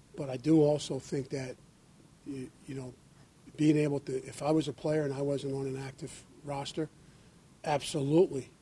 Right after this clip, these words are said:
jump in and, and play as much as you can play. The more, especially if you're a player that is changed from, like,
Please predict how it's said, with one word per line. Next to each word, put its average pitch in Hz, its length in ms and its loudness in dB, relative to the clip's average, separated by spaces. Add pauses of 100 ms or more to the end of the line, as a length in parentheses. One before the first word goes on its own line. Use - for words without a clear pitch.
jump 151 320 -4
in 135 260 -2
and, 147 180 -8 (160)
and 139 120 -10
play 156 280 0
as 127 120 2
much 151 240 0
as 127 80 -4
you 143 80 -2
can - 140 -6
play. 160 280 -2
The 127 80 -4
more, 160 240 2 (380)
especially 202 320 2
if - 120 0
you're 156 120 0
a 131 60 -6
player 160 340 2
that 139 220 -2 (680)
is 147 380 -10 (340)
changed 151 340 2
from, 139 160 -6
like, 131 160 -6